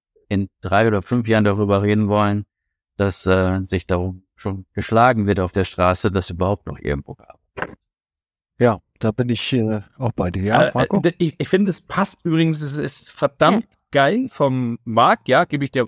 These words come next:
Speaker 3: hundert Prozent recht, weil soziologisch in-, Innovation ja bedeutet, dass es eine geplante und kontrollierte Veränderung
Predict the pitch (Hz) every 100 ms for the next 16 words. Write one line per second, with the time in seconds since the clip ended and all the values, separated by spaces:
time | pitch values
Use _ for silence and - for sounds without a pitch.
0 | - 123 180 196 180 156 131 - 120 113
1 | 139 190 - _ _ _ _ _ _ _
2 | _ _ _ _ 143 139 151 - 135 196
3 | - - 208 170 170 208 277 - 147 110
4 | - - - _ _ _ 156 175 - _
5 | _ - 185 220 156 - - 131 160 160
6 | 123 113 110 107 110 139 151 127 113 117
7 | 113 120 123 120 - 127 - - 120 127
8 | 175 202 180 135 131 - - 147 175 143
9 | 131 120 147 175 147 - 127 - 135 151
10 | 147 110 101 90